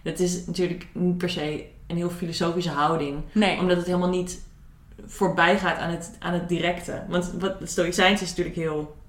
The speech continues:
Speaker 1: eh, concreet. Maar er zit wel ook gekoppeld daaraan een heel belangrijke taak van, ga dan ook gewoon heel diep graven naar wat heeft waarde en wie ben jij en waarom hecht jij daar waarde aan. En begin echt vanuit de kern, zeg maar, dat op te bouwen.
Speaker 2: Ja.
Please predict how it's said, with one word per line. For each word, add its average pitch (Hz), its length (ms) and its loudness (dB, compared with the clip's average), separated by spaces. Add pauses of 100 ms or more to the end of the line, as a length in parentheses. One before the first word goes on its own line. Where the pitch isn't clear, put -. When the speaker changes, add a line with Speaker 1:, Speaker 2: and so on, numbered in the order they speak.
(100)
Speaker 1:
eh, 156 100 -6 (380)
concreet. 160 720 -4 (500)
Maar 180 160 2
er 208 60 4
zit 185 200 0
wel 175 280 4
ook - 120 -2
gekoppeld 208 400 0
daaraan 156 600 0
een 160 100 -4
heel 160 160 0
belangrijke 160 440 0
taak 156 340 0
van, 160 320 -6
ga 170 260 -4
dan 165 160 -2
ook - 160 -4
gewoon 160 180 -4
heel 175 240 4
diep 180 180 2
graven 180 500 4
naar 156 160 -4
wat 170 200 -2
heeft 185 300 2
waarde 143 320 -2
en 160 140 -4
wie 165 140 -2
ben 160 260 0
jij 147 200 0
en 156 80 -6
waarom 151 360 0
hecht 160 200 -8
jij 156 140 2
daar 156 160 0
waarde 156 320 4
aan. 143 340 -4 (460)
En 175 300 -2
begin 180 320 -2
echt - 180 -4
vanuit 160 200 -2
de 170 80 -4
kern, 170 260 2
zeg 170 100 -4
maar, 160 80 -4
dat - 100 -6
op - 140 -4
te 147 100 -6
bouwen. 135 420 -4
Speaker 2:
Ja. 180 280 4